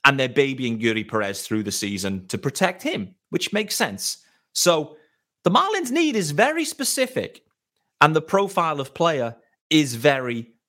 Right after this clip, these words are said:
specific, in my opinion. And again, going back to Johnny Cueto, the Marlins could well be looking to swap some money as part of this, where they will maybe include Johnny Cueto as part of a deal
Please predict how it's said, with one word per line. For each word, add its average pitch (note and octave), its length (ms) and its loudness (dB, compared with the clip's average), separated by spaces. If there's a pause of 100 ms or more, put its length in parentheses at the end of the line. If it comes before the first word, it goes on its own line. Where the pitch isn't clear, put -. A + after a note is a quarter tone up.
(160)
specific, F3 600 -2
in A2 60 -2
my G2+ 140 -2
opinion. F#2 440 -6 (340)
And C3+ 120 6
again, C#3+ 320 -4
going C#3 220 0
back C3+ 160 0
to B2+ 60 -10
Johnny A#2+ 240 -2
Cueto, A2+ 640 -2 (840)
the C3+ 120 8
Marlins D#3+ 480 0 (200)
could F#3 280 4
well G3 260 2
be A2 240 -4
looking B2+ 260 -4
to A#2 60 -4
swap C#3 340 -2
some G2 200 -4
money G2+ 360 -2 (440)
as A2 100 2
part G#2+ 260 0
of F#2+ 120 -8
this, F2+ 260 -6
where A#2+ 120 4
they D3 180 -2
will D#3 160 -2
maybe C#3+ 340 -2
include D#3 380 0
Johnny B2 240 -2
Cueto D3 400 0
as B2 80 -4
part C3+ 360 0
of A2 280 -4 (720)
a C3+ 180 4
deal A#3+ 540 -4